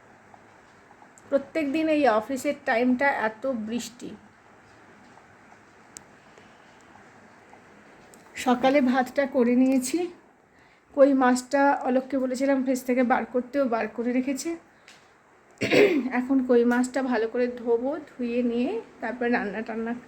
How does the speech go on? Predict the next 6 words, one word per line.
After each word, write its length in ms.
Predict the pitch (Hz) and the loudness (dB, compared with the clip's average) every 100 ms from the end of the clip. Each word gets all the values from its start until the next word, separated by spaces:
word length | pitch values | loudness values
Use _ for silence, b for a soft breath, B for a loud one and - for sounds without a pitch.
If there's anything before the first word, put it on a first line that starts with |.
| - | -10
করব। 380 | 233 202 233 339 339 B B B B - | -4 -4 -4 -8 -10 B B B B -2
কি 100 | 277 | 2
রান্না 320 | 233 233 247 | 2 2 0
করবো 260 | 285 277 | 0 0
এখনও 240 | 269 269 262 | 4 4 2
ঠিক 160 | 269 | -4